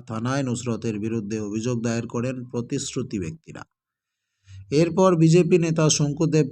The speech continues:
পান্ডার নেতৃত্বে তারা সল্ট লেকের সিজিও কমপ্লেক্সে গিয়ে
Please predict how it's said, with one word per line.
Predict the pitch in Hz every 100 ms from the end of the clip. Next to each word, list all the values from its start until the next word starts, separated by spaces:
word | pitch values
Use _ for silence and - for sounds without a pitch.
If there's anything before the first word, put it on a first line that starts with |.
| -
পান্ডার | 131 127 127 120
নেতৃত্বে | 120 120 - 143 160 160
তারা | 151 120 117
সল্ট | - 131 139 -
লেকের | 139 143 - 147
সিজিও | 143 143 135 151 151
কমপ্লেক্সে | 120 110 117 110 - 113
গিয়ে | 107 123